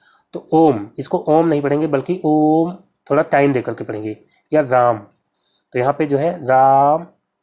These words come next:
इस तरह से टाइम दे करके पढ़ेंगे। ठीक है, तो यहाँ पे ये प्लुत स्वर का सिंबल हो गया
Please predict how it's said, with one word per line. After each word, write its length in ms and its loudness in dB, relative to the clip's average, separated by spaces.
इस 120 -6
तरह 120 0
से 100 -4
टाइम 280 0
दे 60 0
करके 240 -8
पढ़ेंगे। 300 -10
ठीक 100 -6
है, 60 2
तो 80 -4
यहाँ 220 0
पे 120 -4
ये 160 -2
प्लुत 280 -6
स्वर 100 -2
का 200 -2
सिंबल 280 -2
हो 100 -2
गया 180 -2